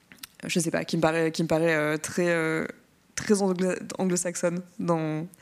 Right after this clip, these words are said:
sous certains aspects. Euh, après, je, je, je pense que j'ai pas le savoir-faire, euh, des auteurs américains, mais, euh, mais c'est peut-être, euh, quelque chose à, auquel j'aspire, euh,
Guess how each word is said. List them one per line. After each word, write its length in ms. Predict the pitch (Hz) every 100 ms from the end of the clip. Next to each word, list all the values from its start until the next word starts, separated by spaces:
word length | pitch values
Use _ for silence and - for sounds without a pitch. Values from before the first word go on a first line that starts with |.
| - - - - _ _ _ - - -
sous 160 | - 196
certains 320 | 190 175 175
aspects. 280 | 170 170 170 - _ _ -
Euh, 640 | 180 165 156 156 156 151 156 - _ _ _ _ _ _ -
après, 280 | 165 - 185
je, 480 | 170 160 160 156 156
je, 280 | 156 151 151
je 80 |
pense 140 | - 170
que 80 | 165
j'ai 100 | 156
pas 80 |
le 60 | 170
savoir-faire, 600 | 170 170 165 - 175 165
euh, 140 | 156
des 320 | 156 160 156 160
auteurs 240 | 170 165
américains, 480 | 156 156 156 170 170 - - - _ 165
mais, 160 | 151
euh, 260 | 147 147 143
mais 180 | 147 143
c'est 180 | - 160
peut-être, 320 | 156 - 160
euh, 120 | 151
quelque 140 | 151
chose 160 | 156 160
à, 140 | 151 - 196 196 - - - - - -
auquel 240 | 180 160
j'aspire, 460 | 156 151 - 170 160
euh, 240 | 147 143